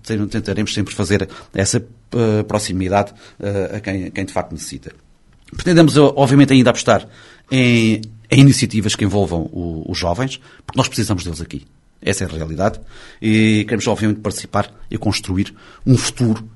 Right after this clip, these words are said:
na, na nossa terra para esses jovens e não, não deixar que eles, eh,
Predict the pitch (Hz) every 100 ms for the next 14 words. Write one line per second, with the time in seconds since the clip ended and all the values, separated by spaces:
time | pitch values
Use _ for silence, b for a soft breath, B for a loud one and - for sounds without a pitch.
0 | - 92 101 92 85 80 101 107 104 -
1 | 95 92 101 101 - 87 87 92 B B
2 | - 92 92 87 90 101 98 107 92 101
3 | - 69 -